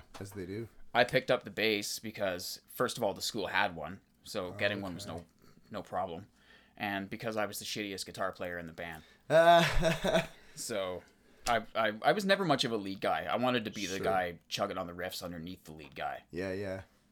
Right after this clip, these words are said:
Speaker 1: Cool.
Speaker 2: But, um, yeah, I, I picked up the bass, and the first song I played in public on bass was Heart Shaped Box.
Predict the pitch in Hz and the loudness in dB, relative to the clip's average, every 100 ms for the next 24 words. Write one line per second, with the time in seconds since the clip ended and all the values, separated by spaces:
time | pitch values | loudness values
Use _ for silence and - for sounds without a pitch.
0 | _ _ - 113 135 - - - - - | _ _ -8 -4 -4 -4 -10 -20 -20 -20
1 | - - - - - _ _ - 98 - | -20 -20 -20 -20 -20 _ _ -6 -6 -4
2 | 104 90 90 - - - - - - - | -4 -4 -6 -16 -20 -20 -20 -20 -20 0
3 | 151 139 - 92 95 - 85 85 85 - | 6 6 4 -6 -6 -4 -4 -4 -6 -10
4 | 117 117 - 90 80 95 - - 87 90 | -2 0 -2 -4 -6 -6 -6 -10 -8 -8
5 | 82 92 - 107 - 117 101 101 90 - | -8 -10 -4 -4 -2 0 0 -2 -6 -4
6 | 98 95 - - - _ _ - 95 - | -2 -2 -6 -14 -20 _ _ -12 -12 -8
7 | 95 85 95 - 90 87 80 78 - - | -6 -2 -4 -4 -8 -8 -8 -6 -6 -8
8 | - 95 82 76 - - 104 104 - 98 | -8 -8 -8 -6 -10 -8 -4 -2 -2 -6
9 | - 85 110 - | -4 -2 -2 -4